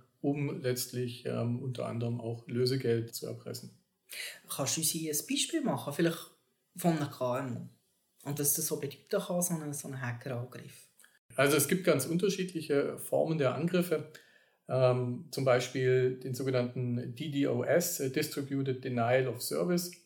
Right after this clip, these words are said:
Speaker 1: Und diese Attacken funktionieren im Prinzip, ähm, immer gleich. Der Server, zum Beispiel eine Webseite oder ein E-Mail-Dienst, wird mit so vielen Anfragen überschüttet, bis er diese Anfragen,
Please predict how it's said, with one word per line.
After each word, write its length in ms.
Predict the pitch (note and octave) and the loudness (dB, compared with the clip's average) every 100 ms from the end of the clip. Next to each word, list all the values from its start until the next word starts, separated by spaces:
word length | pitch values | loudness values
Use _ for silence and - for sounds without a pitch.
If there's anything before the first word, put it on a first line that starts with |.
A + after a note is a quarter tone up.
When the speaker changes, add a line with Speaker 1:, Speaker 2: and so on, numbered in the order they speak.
| _ - - _ | _ -20 -20 _
Speaker 1:
Und 120 | C3+ A#2+ | -8 -4
diese 200 | C#3+ D3 | 0 2
Attacken 380 | A#2 C#3 D#3 | 2 0 0
funktionieren 560 | C3+ C#3+ C#3 C#3 C3+ C#3+ | -4 -2 -2 0 2 2
im 120 | C3 | 0
Prinzip, 540 | - B2+ - C#3 C3+ C#3 | -2 -4 -4 -6 -6 -4
ähm, 440 | B2 A#2+ A#2+ B2 | -2 0 0 -2
immer 220 | C3 A#2+ A#2 | -2 -2 2
gleich. 440 | A#2+ D3+ E3+ E3 | 4 6 4 2
Der 120 | B2+ | -4
Server, 400 | A#2 C3 D3 D3 | 0 4 4 2
zum 160 | C#3+ A#2+ | 0 -4
Beispiel 320 | A2 A#2 C3 | -6 -6 -6
eine 100 | A#2 | 2
Webseite 880 | C#3 C#3 C#3 C3 B2+ C3 B2 B2 B2 | 2 2 2 4 4 2 0 0 -2
oder 180 | A#2+ A2+ | 0 0
ein 80 | |
E-Mail-Dienst, 600 | C#3+ D#3 D3 C#3 C#3+ - C#3+ | 0 4 4 4 -2 -2 -2
wird 180 | C3+ | -2
mit 120 | C3+ C3 | -2 -2
so 120 | D3 | -2
vielen 280 | - C#3 C3+ | 0 2 2
Anfragen 680 | C3 C#3 - C3 B2+ A#2+ - - - - | -2 -4 2 4 4 0 -8 -20 -20 -8
überschüttet, 720 | D#3+ C#3 C3+ F3+ D#3+ D3 - - - _ _ | -2 2 2 2 2 2 2 -4 -20 _ _
bis 180 | C#3+ C3+ | 0 2
er 60 | C#3 | 2
diese 380 | C#3 C3 B2+ | 0 -2 0
Anfragen, 600 | A#2+ C3+ - A#2+ A#2+ A#2+ | 0 -2 2 2 2 -2